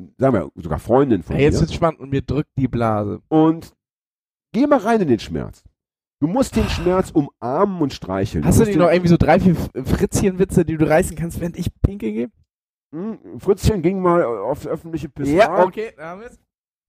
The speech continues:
Speaker 1: Aber das ist jetzt wirklich schlecht. Also das ist
Speaker 2: Alle
Speaker 1: das
Speaker 2: pissen in die Rinne, außer Hagi, der liegt drinne. Pff. Und pinkeln.
Speaker 1: Ja, dann viel Spaß. Also ich,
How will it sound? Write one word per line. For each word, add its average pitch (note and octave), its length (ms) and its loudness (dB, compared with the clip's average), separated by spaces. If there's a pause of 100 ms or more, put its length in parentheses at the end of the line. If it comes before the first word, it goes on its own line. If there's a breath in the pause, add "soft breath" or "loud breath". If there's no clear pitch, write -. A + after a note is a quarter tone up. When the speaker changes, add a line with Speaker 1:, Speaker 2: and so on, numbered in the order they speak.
(920)
Speaker 1:
Aber A#2+ 100 0
das D#3 140 0
ist D#3 60 -10
jetzt F3 160 0
wirklich D3 180 -4
schlecht. A#2 220 -4
Also C3+ 140 -4
das F3+ 120 -2
ist F#3+ 120 -6
Speaker 2:
Alle G#3+ 260 4
Speaker 1:
das - 120 8
Speaker 2:
pissen A#3 240 -2
in G#3+ 160 -4
die G#3 120 -2
Rinne, F#3 420 -4
außer E3 320 -4
Hagi, F3+ 280 -2
der B2 140 4
liegt C3+ 240 -4
drinne. B2 200 0
Pff. E2 320 4 (600)
Und D#3+ 200 -20
pinkeln. - 240 -20 (340)
Speaker 1:
Ja, A#2+ 200 2
dann C3 180 -2
viel C#3 160 -2
Spaß. F2+ 460 -4 (200)
Also D#3 240 4
ich, - 200 -2